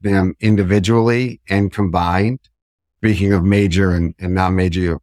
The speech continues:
clinical relevant bleeding, and this, of course, was in the Rocket study, there were more hemoglobin drops and need for transfusions in the rivaroxaban arm, but critical and fatal bleeding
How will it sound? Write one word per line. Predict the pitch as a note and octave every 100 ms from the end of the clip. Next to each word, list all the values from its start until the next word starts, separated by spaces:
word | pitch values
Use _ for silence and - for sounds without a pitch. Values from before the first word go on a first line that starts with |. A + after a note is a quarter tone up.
| -
clinical | G2+ F#2+ F#2+
relevant | F2+ F2+ E2+ F2+ D#2
bleeding, | F2 F2+ G2 A#2 -
and | G#2+
this, | A#2 A2
of | F#2+
course, | - A2+ G2+ G2+
was | F#2+ D#2+ -
in | G#2
the | F#2
Rocket | D#2+ G2+ F#2+ F#2
study, | - - F#2+ E2+ E2 D#2+ - _ _ _
there | B2+ B2+
were | C3+ C3 A#2+ D#2+
more | A2+ C#3+ D#3+
hemoglobin | C#3 D3 C3+ C3+ B2 A#2+
drops | G#2+ G#2+ A2 G#2+
and | G#2 G2
need | A2 A2
for | - G#2
transfusions | - G2+ G2 - G#2 G#2+ G2+ A#2+ A#2+ A#2+ A2+ - -
in | G#2
the | G2+
rivaroxaban | G2+ F#2 F2+ F#2 - A2+ C3+ C#3 C#3
arm, | C#3+ D#3 D#3 - -
but | A#2 A2+ _
critical | - C#3 C#3+ C3+
and | A#2+ G#2+
fatal | - B2 A#2+ A2
bleeding | G2+ G#2+ G#2 G2 F2 E2+